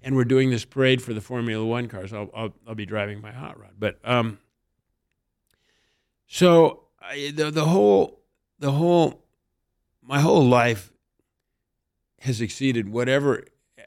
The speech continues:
I never had any big expect-, aspirations or expectations, but I've s-, I, I, the car hobby and the friendships and the few cars that I have now have, have,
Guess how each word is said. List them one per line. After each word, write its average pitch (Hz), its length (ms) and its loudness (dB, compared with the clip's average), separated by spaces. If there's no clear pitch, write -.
I 147 100 -2
never 202 240 0
had 123 220 0
any 117 140 -4
big 107 320 -10
expect-, 98 500 -14
aspirations 113 580 -6
or 104 60 -4
expectations, 101 840 -14
but 98 180 -16
I've 120 140 -10
s-, - 160 -14
I, 139 140 -4
I, 120 160 -20
the 123 160 -4
car 160 240 0
hobby 127 380 0
and 107 100 -8
the 101 60 -14
friendships 127 720 -10
and 123 100 -8
the 107 80 -8
few 135 200 -2
cars 123 360 -4
that 113 80 -8
I 104 120 -4
have 110 200 -6
now 107 420 -12
have, 107 360 -4
have, 101 320 -8